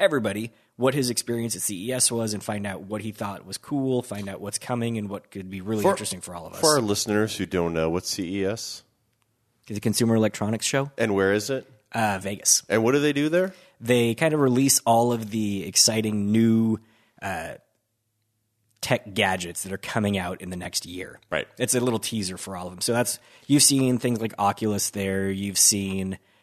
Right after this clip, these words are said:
Speaker 1: um, probably all of the curved T Vs, all of the new four K everythings.
Speaker 2: Yeah. In fact, I think, so this week there was an announcement by Oculus, and we've, we've talked about, we talked about Oculus when it was first announced, and then we,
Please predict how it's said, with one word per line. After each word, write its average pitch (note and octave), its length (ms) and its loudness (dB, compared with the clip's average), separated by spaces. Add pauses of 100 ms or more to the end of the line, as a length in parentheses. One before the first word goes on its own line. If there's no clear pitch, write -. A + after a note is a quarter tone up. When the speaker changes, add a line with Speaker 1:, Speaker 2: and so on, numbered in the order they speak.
(160)
Speaker 1:
um, F#2+ 400 -8
probably - 400 0
all G2+ 240 2
of F#2+ 80 -8
the G2 60 -8
curved G#2 400 -4
T G#2 240 -2
Vs, F#2+ 580 -4
all F#2+ 300 -4
of F2+ 180 -12
the F#2 400 -10
new F#2 440 -8
four G2 280 -10
K F#2+ 380 -10
everythings. F2 640 -8
Speaker 2:
Yeah. D#2 180 -4 (300)
In A#2 120 -2
fact, D#3+ 220 2
I D3+ 60 4
think, C#3+ 260 -2
so - 160 2
this C3 240 0
week A#2 460 0
there G#2 160 4
was G2 240 2
an F2+ 340 2
announcement G2+ 800 -2
by G#2 160 4
Oculus, D#2+ 420 -2
and F#2 80 -10
we've, D#3 220 -4
we've A#2+ 120 -8
talked B2+ 280 -4
about, A2 260 2
we A#2 80 0
talked A3 220 0
about C3 180 4
Oculus A2+ 380 0
when A2 80 -2
it G2 40 0
was F#2 80 -4
first G#2+ 240 -6
announced, E3+ 460 2
and A#2 100 -4
then G2+ 120 0
we, G2 200 -2